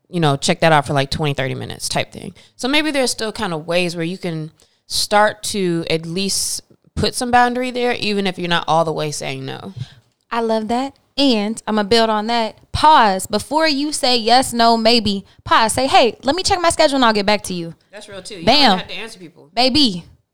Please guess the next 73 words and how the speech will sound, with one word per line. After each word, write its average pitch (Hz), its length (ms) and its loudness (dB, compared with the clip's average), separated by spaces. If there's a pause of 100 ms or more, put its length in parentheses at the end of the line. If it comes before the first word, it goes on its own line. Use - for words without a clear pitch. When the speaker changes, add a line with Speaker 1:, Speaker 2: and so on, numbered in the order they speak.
(140)
Speaker 2:
Pause, 208 340 6
because 226 240 -2
then 269 200 6
you 277 80 4
actually 247 320 2
get, 220 200 0
you 214 140 -2
don't 254 160 4
feel 254 160 4
the 196 80 0
pressure 240 380 0
of, 190 100 -4
like, 180 180 -6
"Man, 175 180 -8
I 180 80 -4
gotta 185 180 -4
say 180 180 -6
yes. 175 320 -4 (160)
Ain't 190 140 -8
nobody 185 280 0
else 196 100 0
Speaker 1:
Mm-hmm. - 60 -6
Speaker 2:
gonna 196 60 -2
help 185 140 0
them 190 100 -4
move. 185 180 -6
Oh 180 80 -6
my 190 140 -6
God, 180 160 -2
fine, 180 320 -4
yes." 170 200 -2 (340)
No, 415 120 2
you 320 120 2
just 330 160 -4
be 320 40 0
like, 302 140 2
"Hey, 359 140 4
let 339 100 -2
me 370 60 -8
check 403 180 0
my - 60 2
schedule. 277 280 2
I'll 202 60 2
get 240 140 2
back 262 140 4
to 202 120 -6
you." 180 160 -6 (340)
And 196 120 -6
then 214 60 -2
you 208 80 -4
check 240 140 0
your 240 60 -4
schedule, 349 340 2
and 311 80 0
then 214 80 -2
you 214 100 -6
can 214 160 -6
assess, 233 400 0
"Actually, 311 420 2
I 262 60 2
do 277 120 0
have 262 160 2
one 214 200 2
hour 214 260 4
for 208 180 -6
you 190 140 -8
on 175 120 -10
Saturday 240 460 2
from 180 200 -4
nine 214 200 0
to 214 60 0
ten." 170 360 -6
Bam. 175 340 -6